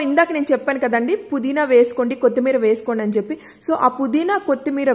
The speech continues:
వేసుకొని ఇంకొంచెం just ఒక ఫిఫ్టీన్ మినిట్స్ అలా మీరు ఉడికించేసుకుంటే సరిపోతుంది. ఒక ఫిఫ్టీన్ మినిట్స్ అలా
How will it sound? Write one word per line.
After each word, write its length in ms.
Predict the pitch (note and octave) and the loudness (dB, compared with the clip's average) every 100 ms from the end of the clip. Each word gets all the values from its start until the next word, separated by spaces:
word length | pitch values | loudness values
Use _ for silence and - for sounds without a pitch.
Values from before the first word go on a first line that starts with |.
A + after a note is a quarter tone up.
| F#3 | 2
వేసుకొని 580 | G#3 C4 - D4+ B3+ F4 C5 - - | 2 2 -2 -2 -2 -2 -8 -14 -6
ఇంకొంచెం 480 | D#4+ F#4+ F#4+ F#4 D#4+ F3 G#3 G3 | -2 0 0 2 0 -2 -8 0
just 240 | C#4+ - - B3 | 0 0 -2 -2
ఒక 80 | C4+ C#4 | -2 -6
ఫిఫ్టీన్ 400 | C4 - G4 E4 | -10 0 0 0
మినిట్స్ 300 | C4+ C#4 D4 | -2 -4 0
అలా 120 | B3 B3+ | 0 0
మీరు 160 | B3 B3+ | -2 0
ఉడికించేసుకుంటే 680 | A#3 C4 B3+ B3 A#3+ A3+ A#3 A#3+ | -2 -2 0 0 0 -2 -4 -2
సరిపోతుంది. 480 | G#3 G3+ F#3 G3 F#3 - - - - | -4 -4 -6 -6 -8 -16 -20 -14 -8
ఒక 80 | C#4+ D4 | -6 -6
ఫిఫ్టీన్ 380 | - - G4+ D#4 | -4 0 2 0
మినిట్స్ 300 | C#4+ C#4+ C#4 | -2 -2 0
అలా 120 | B3+ | 0